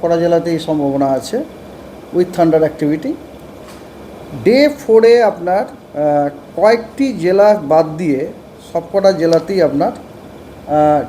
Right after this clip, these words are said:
ড্রাই ওয়েদার আছে। যে জেলাগুলিতে আপনার, আহ, যেগুলোতে আপনার, আহ, বৃষ্টিপাতের সম্ভাবনা আছে, মানে থান্ডারস্টর্মের অ্যাক্টিভিটি আছে, সেগুলো হচ্ছে আপনার ওয়েস্ট মেদিনীপুর,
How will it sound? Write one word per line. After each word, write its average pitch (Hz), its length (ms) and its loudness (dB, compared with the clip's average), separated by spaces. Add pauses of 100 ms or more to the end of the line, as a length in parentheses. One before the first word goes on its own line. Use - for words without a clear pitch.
(120)
ড্রাই 160 220 4
ওয়েদার 135 300 -2
আছে। 120 180 -14 (140)
যে 208 180 -2
জেলাগুলিতে 202 640 0
আপনার, 202 360 2
আহ, - 1800 -4 (840)
যেগুলোতে 214 520 2
আপনার, 208 400 0
আহ, - 760 -10 (480)
বৃষ্টিপাতের 202 500 -2
সম্ভাবনা 190 520 0
আছে, 185 240 2
মানে 185 200 -2
থান্ডারস্টর্মের 180 460 -2
অ্যাক্টিভিটি 175 440 -2
আছে, 165 220 0
সেগুলো 185 360 -2
হচ্ছে 185 260 -4
আপনার 175 220 0
ওয়েস্ট 175 360 -2
মেদিনীপুর, 180 540 -4